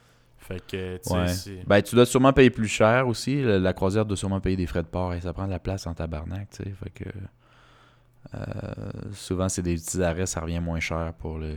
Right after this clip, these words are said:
Speaker 2: les, mais tu, je dis ça comme si je connaissais. Je parle complètement à travers mon chapeau. Mais moi, je trouve que ça ferait du sens. Qu'ils chargent beaucoup plus parce que tu dois payer les frais de port si, euh, si tu restes une nuit, mettons.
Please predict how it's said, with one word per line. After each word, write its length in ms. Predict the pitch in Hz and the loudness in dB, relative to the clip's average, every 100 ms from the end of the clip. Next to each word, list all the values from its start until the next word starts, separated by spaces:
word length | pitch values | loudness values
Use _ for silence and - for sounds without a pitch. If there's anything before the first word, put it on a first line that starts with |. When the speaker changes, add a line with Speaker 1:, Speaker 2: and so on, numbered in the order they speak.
| 82 | -8
Speaker 2:
les, 160 | 85 85 | -8 -8
mais 100 | 85 | -8
tu, 260 | - - - | -8 -12 -10
je 140 | 87 85 | -8 -8
dis 60 | |
ça 160 | 82 92 | -2 0
comme 160 | 87 85 | 2 -2
si 80 | - | -2
je 60 | |
connaissais. 380 | 90 82 78 85 | 0 2 0 -2
Je 100 | 80 | -2
parle 220 | 85 82 | 0 0
complètement 440 | - 110 82 - 87 | 4 4 2 -2 -4
à 20 | |
travers 200 | 82 78 | -2 -6
mon 100 | 76 | -6
chapeau. 340 | - - - 190 | -8 -8 -8 -2
Mais 280 | 92 92 - | 0 2 2
moi, 180 | 98 104 | 2 2
je 80 | - | 2
trouve 120 | 104 | -4
que 60 | 98 | -2
ça 80 | 85 | -4
ferait 160 | 90 | -4
du 60 | 80 | -6
sens. 320 | - 85 - - - - - - - - | -6 -8 -8 -16 -20 -20 -20 -20 -20 -8
Qu'ils 380 | 85 82 82 80 | -2 2 2 2
chargent 280 | - 90 90 | 2 2 0
beaucoup 200 | 87 82 | -2 -2
plus 240 | 95 92 | 0 0
parce 140 | - 80 | -2 -2
que 40 | |
tu 40 | |
dois 100 | 85 | -4
payer 200 | 80 85 82 | -2 -2 -4
les 60 | |
frais 180 | 78 82 | -6 -10
de 60 | - | -6
port 420 | 82 82 82 90 | -4 -2 -4 -8
si, 300 | 92 - - | -12 -12 -10
euh, 60 | - - - _ _ - _ _ | -10 -14 -18 _ _ -20 _ _
si 160 | - - | -16 -6
tu 120 | - | -2
restes 200 | 80 - | -2 -2
une 100 | 80 | -2
nuit, 140 | 80 | -2
mettons. 280 | 82 80 80 | -2 -6 -8